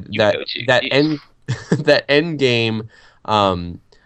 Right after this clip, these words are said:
Speaker 2: like, that strategy is really fun. And I was gonna ask the group, 'cause I haven't really played the other Pokemon games that much. Is there more end game in the other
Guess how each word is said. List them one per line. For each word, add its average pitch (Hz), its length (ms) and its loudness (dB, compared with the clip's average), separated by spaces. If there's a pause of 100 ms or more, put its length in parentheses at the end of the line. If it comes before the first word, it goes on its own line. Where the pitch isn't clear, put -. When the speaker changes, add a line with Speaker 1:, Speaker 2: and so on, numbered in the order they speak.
(260)
Speaker 2:
like, 113 320 0
that 113 480 -2
strategy 110 680 -4
is 85 200 -8
really 120 340 0
fun. 123 300 0
And 101 100 2
I 107 60 4
was 120 160 0
gonna 113 120 0
ask 113 380 -2
the 101 80 -14
group, 113 300 -4
'cause - 180 -8
I 98 80 2
haven't 104 280 0
really 113 200 -4
played - 280 -4
the 95 100 0
other 90 140 -2
Pokemon 82 500 -4
games 71 240 -8
that - 160 -6
much. 76 400 -6 (640)
Is 110 220 2
there 117 180 6
more 107 420 4
end 113 240 2
game 92 300 0
in 85 80 -6
the 87 160 -6
other 90 220 2